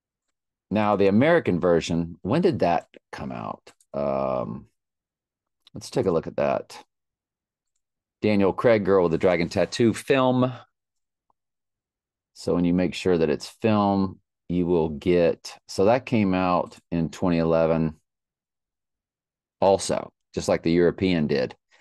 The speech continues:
And this came out, now the European was a trilogy, and they gave you three films. I ordered the Blu-ray, I watched all three. It's kinda slow and boring. I had the English,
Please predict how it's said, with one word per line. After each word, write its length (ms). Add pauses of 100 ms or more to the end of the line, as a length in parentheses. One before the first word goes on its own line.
(320)
And 160
this 200
came 680
out, 720
now 140
the 80
European 720
was 160
a 40
trilogy, 800 (1160)
and 160
they 140
gave 320
you 400
three 400
films. 640 (1120)
I 120
ordered 280
the 60
Blu-ray, 580
I 80
watched 340
all 160
three. 600 (600)
It's 80
kinda 280
slow 480
and 200
boring. 460
I 120
had 260
the 480 (720)
English, 520